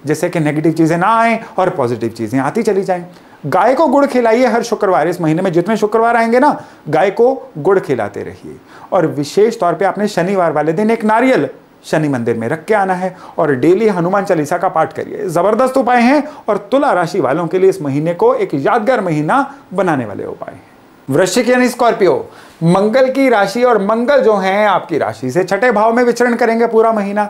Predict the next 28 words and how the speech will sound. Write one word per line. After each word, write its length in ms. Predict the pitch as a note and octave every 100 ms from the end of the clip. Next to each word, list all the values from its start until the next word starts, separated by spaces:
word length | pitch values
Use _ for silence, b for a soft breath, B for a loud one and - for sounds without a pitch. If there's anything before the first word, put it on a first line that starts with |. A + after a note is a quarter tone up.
| B B B -
तो 180 | B3+ A#3
इसकी 300 | G#3 C#4+ B3+
वजह 340 | D3 C3+ E3
से 220 | E3+ B3 A3
एक 200 | G#3 G#3
तो 180 | B3+ G#3
थोड़ी 180 | A3 A3
सी 100 | A3+
पेशेंस 360 | E3+ D3 E3
की 120 | D#3+ F#3
कमी 180 | E3+
बनी 200 | E3+ E3+
रहेगी, 440 | E3+ D#3 D3+ D#3+ D#3+ B B
और 140 | G#3+ -
आपके 420 | E3 E3+ E3+ B3+
जितने 460 | E3+ E3+ F#3 G#3
भी 320 | A3+ D#3+ A#3 B3
आपके 400 | F3+ - - C4+
कॉम्पिटिटर्स 640 | F3 D#3+ B3 B3+ B3 F#3+
हैं 100 | E3
ना, 200 | D3 D3 B A#3
या 80 |
आपसे 200 | C4 B3+
जलने 220 | G#3+ F#3+ F#3
वाले 180 | F3
लोग 200 | D#3+ C#3
हैं, 200 | B2 A#2 B B
ये 300 | G3 E3 A2